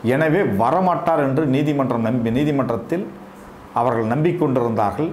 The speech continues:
காவல்துறையும் நம்பியது. காவல்துறையில் பல அதிகாரிகள் நம்பினார்கள். சகடந்தாளி முருகேசனுடைய முக்கியமான சாட்சி அங்கு வரமாட்டார் என்று நினைத்தார்கள்.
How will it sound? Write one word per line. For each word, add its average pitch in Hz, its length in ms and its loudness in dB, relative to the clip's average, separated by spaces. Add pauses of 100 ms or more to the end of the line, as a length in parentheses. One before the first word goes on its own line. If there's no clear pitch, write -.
(1400)
காவல்துறையும் 151 960 2
நம்பியது. 85 400 -4 (1900)
காவல்துறையில் 160 920 2
பல 127 180 2
அதிகாரிகள் 165 680 2
நம்பினார்கள். 120 680 0 (1000)
சகடந்தாளி 151 520 2
முருகேசனுடைய 131 720 0
முக்கியமான 139 680 0
சாட்சி 127 800 -2 (1000)
அங்கு 110 280 2
வரமாட்டார் 120 720 0
என்று 98 280 -2
நினைத்தார்கள். 87 440 -8